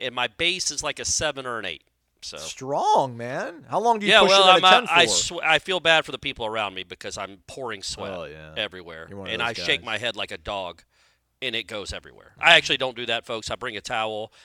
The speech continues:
Speaker 1: and when I forget a towel, which is often, I have to buy one at the gym, but I do because I don't wanna sweat on people. But yeah, I feel good. Well, I say that. My, uh, left bicep is still hurting a lot, and my right shoulder still hurts a lot because I'm old, folks. But I'm still doing it, trying to do it four or five days a week, Aslan.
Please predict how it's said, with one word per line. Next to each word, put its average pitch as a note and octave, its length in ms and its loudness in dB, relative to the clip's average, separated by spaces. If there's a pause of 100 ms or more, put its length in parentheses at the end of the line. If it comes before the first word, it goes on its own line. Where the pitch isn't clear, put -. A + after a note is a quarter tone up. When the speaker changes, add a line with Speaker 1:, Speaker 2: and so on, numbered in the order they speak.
Speaker 1:
and G3 100 -6
when G#3 100 0
I G3+ 40 6
forget G3+ 260 -2
a G3+ 60 0
towel, F#3+ 360 2
which E3+ 160 -4
is - 120 -6
often, C3+ 320 -2
I B2+ 60 -6
have B2+ 120 -8
to A#2+ 80 -12
buy G2+ 220 -4
one F#2+ 180 -10
at F#2 80 -18
the G#2+ 80 -18
gym, F2 320 -14 (140)
but C3+ 100 -8
I D3+ 80 -2
do C#3+ 280 -10 (200)
because A2 240 -8
I A2+ 80 -2
don't A2+ 160 -6
wanna G2 160 -12
sweat E2+ 260 -12
on D2+ 120 -16
people. - 320 -20 (400)
But C4+ 100 2
yeah, D4 140 6 (200)
I F#3+ 80 -4
feel C4 220 -6
good. B3+ 220 -2 (140)
Well, A#3+ 160 4
I A3 100 6
say A#3 240 4
that. D3+ 240 2 (100)
My, D3+ 320 2
uh, C3+ 160 2
left G#3 320 -2
bicep F#3+ 460 0 (180)
is E3 140 -8
still E3+ 320 -2
hurting E3+ 360 -4
a D3 60 -4
lot, D3 360 2 (100)
and C#3 200 -2
my B2+ 120 0
right B2+ 260 0
shoulder A2+ 300 -6
still A2 200 -8
hurts G#2+ 240 -10
a G#2+ 60 -10
lot G2 300 -4 (260)
because D#3 340 0
I'm C#3+ 200 0
old, E2+ 240 -8
folks. - 480 -12 (180)
But D3 120 0
I'm E3 100 0
still A#3 180 -4
doing A#3+ 200 0
it, G#3+ 140 -4
trying F3 180 0
to F3+ 60 -8
do G3 140 -2
it F#3 60 -10
four G3 160 -4
or F#3+ 40 -4
five G3+ 240 0
days G#3 200 -2
a G3 60 -8
week, B2 220 -6
Aslan. F2 380 -12